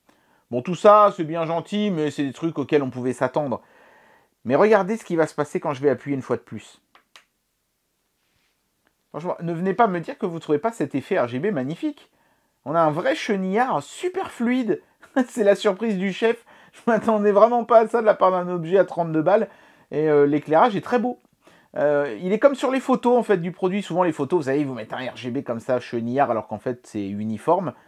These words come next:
Et là non, c'est vraiment, on a vraiment le chenillard. Et du coup, pour le coup, ça ressemble encore plus au logo Google, je trouve. <laughs> C'est, c'est, euh, c'est assez, euh, bluffant.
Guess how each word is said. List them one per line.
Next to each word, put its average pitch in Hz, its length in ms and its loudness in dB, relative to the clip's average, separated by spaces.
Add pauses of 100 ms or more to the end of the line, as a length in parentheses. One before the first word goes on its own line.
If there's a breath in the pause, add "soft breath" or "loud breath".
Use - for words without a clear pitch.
(300 soft breath)
Et - 80 2
là 262 100 6
non, 214 220 2
c'est 175 180 -4
vraiment, 156 360 2
on 240 80 0
a 165 60 2
vraiment 165 220 2
le 226 60 0
chenillard. 175 580 -2
Et 143 100 -4
du 165 120 -4
coup, 240 140 -6
pour 196 180 -2
le 160 340 2
coup, 233 220 -10
ça 214 120 -4
ressemble 175 300 -6
encore 160 220 -4
plus 226 220 -10
au 202 40 -2
logo 170 260 2
Google, 175 360 0
je 135 140 -6
trouve. 127 340 -8 (400 soft breath)
<laughs> - 20 0 (140)
C'est, - 280 -4 (380 loud breath)
c'est, 170 360 2
euh, 156 180 8
c'est 180 160 2
assez, 185 320 2
euh, 175 80 2
bluffant. 165 360 -2